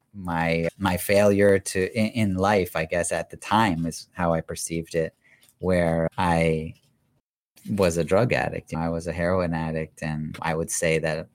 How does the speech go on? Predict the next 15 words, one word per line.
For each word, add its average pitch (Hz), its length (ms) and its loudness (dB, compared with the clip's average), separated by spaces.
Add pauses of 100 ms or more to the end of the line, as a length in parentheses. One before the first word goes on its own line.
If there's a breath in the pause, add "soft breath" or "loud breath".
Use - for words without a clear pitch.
a 95 60 -6
lot 80 240 2
of 80 80 -6
people 82 260 -6
probably 80 520 -4
would 82 300 -2
perceive 80 420 -6
it 76 240 -4 (120)
as 80 200 -6
a 80 40 -8
failure. 78 720 -2
But 78 380 0 (420)
of - 100 -10
course, 76 380 0
that 73 360 -2